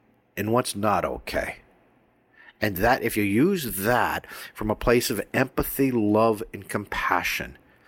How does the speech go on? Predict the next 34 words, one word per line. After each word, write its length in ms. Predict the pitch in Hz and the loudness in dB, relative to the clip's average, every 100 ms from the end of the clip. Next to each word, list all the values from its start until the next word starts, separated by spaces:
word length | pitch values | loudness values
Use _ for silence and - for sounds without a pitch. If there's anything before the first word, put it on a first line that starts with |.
| - - - - - | -20 -12 -10 -12 -2
and 160 | 110 107 | 0 2
when 140 | 113 | 2
you, 240 | 113 110 - | 0 0 -2
when 200 | 110 113 | -2 0
you 140 | 110 | 4
look 360 | 113 143 175 175 | 6 4 4 -2
at 100 | - | -2
things 380 | 131 123 117 | -2 0 0
like 160 | 104 - | -2 -2
what's 360 | 78 87 101 139 | 0 0 2 0
okay 840 | 185 - - 180 107 78 87 - _ _ _ _ _ _ - | 0 -2 -6 0 2 0 -2 -8 _ _ _ _ _ _ -2
and 140 | 113 | 0
you 80 | 110 | 0
support 560 | - - - 87 - | 0 0 2 2 2
those, 480 | - - - - - - - - | -2 -2 -2 -4 -6 -10 -10 -2
and 140 | 131 | 2
what's 180 | 147 - | 2 0
not 300 | 113 147 175 | 0 0 2
okay 720 | 117 - - 80 62 98 - - - | 2 0 0 2 2 -2 -4 -12 -4
and 180 | 117 120 | 0 0
you 100 | 110 | 2
don't 320 | 160 147 - - | 2 2 0 -4
support 560 | - - 101 80 - | -4 -2 -2 -2 -4
those, 520 | - - - - - - - - - | -6 -4 -4 -4 -6 -10 -14 -8 -2
and 120 | 113 | 0
you 80 | 113 | 0
create 440 | - 113 113 147 | 0 2 4 4
a 40 | 147 | 2
s-, 120 | - | 0
family 460 | - 127 110 107 90 | 0 0 0 0 -2
structure 580 | - 156 - - 113 | 0 0 0 2 4
around 300 | 92 87 87 | 4 2 0
that. 200 | 87 107 | 2 0
Now, 200 | - 98 | 0 -4